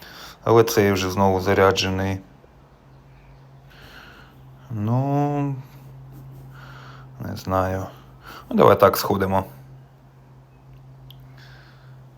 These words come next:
Так, знову контр-, знову вдаримо їм же. З-, з-, зіб'ємо цього міньйона. Так, зробимо зелень.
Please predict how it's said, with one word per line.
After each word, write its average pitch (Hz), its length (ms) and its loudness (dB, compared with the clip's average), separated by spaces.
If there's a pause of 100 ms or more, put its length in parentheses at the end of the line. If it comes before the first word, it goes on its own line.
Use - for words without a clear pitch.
(420)
Так, 117 340 0
знову 98 460 -4 (280)
контр-, 104 440 -8 (300)
знову 98 300 2
вдаримо 123 460 4
їм 117 260 0
же. 107 160 -2 (1300)
З-, 90 400 -6
з-, 95 160 -10 (240)
зіб'ємо 95 540 0
цього 95 240 0
міньйона. 127 520 0 (1500)
Так, - 360 -8 (180)
зробимо 95 540 -4
зелень. 135 440 -2